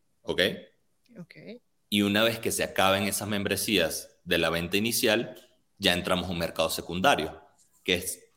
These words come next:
Speaker 1: completamente demanda y supply, ¿ok?
Speaker 2: Ok, ok.
Speaker 1: Ahorita los monos no cuestan trescientos mil dólares porque los dueños, los creadores de los monos dijeron, "Cuestan trescientos mil dólares". Es porque el mercado los percibe ese valor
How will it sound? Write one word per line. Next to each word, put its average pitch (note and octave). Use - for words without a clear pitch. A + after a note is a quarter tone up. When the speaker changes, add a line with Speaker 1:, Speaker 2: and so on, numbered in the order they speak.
Speaker 1:
completamente C3+
demanda G#2+
y A2+
supply, D#2+
¿ok? F2
Speaker 2:
Ok, -
ok. -
Speaker 1:
Ahorita C3+
los F#2+
monos F#2+
no G2+
cuestan G#2
trescientos E2+
mil F2
dólares F2+
porque -
los -
dueños, F2
los E2
creadores E2
de G2+
los F2
monos F2+
dijeron, F2
"Cuestan F2
trescientos D#2
mil E2+
dólares". E2+
Es F2+
porque F#2
el F2
mercado G#2+
los F2
percibe E2+
ese E2+
valor D2+